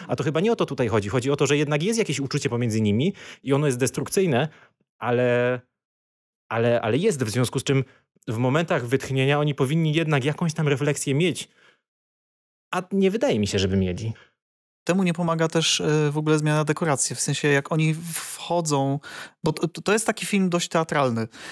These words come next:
Speaker 2: I jak ci ludzie zmieniają sobie tam te pomieszczenia, pokoje, sypialnie, łazienki, bla, bla, bla, bla, bla, to, e, za tym powinna jednak też iść, em, ta, to katarzis,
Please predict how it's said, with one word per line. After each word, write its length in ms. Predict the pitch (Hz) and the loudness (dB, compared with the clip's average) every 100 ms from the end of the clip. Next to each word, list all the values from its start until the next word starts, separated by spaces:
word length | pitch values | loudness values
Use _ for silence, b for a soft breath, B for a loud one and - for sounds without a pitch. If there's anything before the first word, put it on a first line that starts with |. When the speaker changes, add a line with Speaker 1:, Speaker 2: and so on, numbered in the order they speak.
| B _ - | B _ -2
Speaker 2:
I 120 | 160 | 0
jak 120 | 147 | 0
ci 140 | - | 0
ludzie 260 | 170 214 185 | 0 2 2
zmieniają 520 | 165 156 160 170 147 | 0 0 2 2 2
sobie 240 | - 143 135 | -2 -2 0
tam 200 | 139 131 | 0 0
te 100 | 147 | 0
pomieszczenia, 760 | 156 143 - 165 151 143 139 | 2 2 2 0 0 2 0
pokoje, 460 | 135 - - 151 135 | -2 -8 -2 0 2
sypialnie, 500 | - - 147 143 143 | -2 0 0 2 2
łazienki, 400 | 139 151 147 147 | 2 0 0 0
bla, 140 | 143 | 0
bla, 160 | 143 135 | 2 0
bla, 160 | 135 | 0
bla, 180 | 135 139 | 0 0
bla, 240 | 143 180 220 B B B - | 2 0 0 B B B -2
to, 360 | 151 151 151 160 156 | 2 2 0 0 0
e, 40 | 147 | -2
za 220 | 175 175 | -2 -2
tym 220 | 185 185 | 0 -2
powinna 500 | 175 165 175 180 165 | 0 0 2 2 2
jednak 340 | 160 160 160 - | 2 2 0 0
też 300 | 170 - - | 0 0 0
iść, 320 | 160 - - | 0 0 0
em, 840 | 165 147 143 143 143 170 185 175 - | 2 2 2 2 0 -2 -4 -6 -4
ta, 100 | 170 | -4
to 160 | - | -2
katarzis, 640 | 202 202 143 123 120 - | -4 -2 0 0 0 -2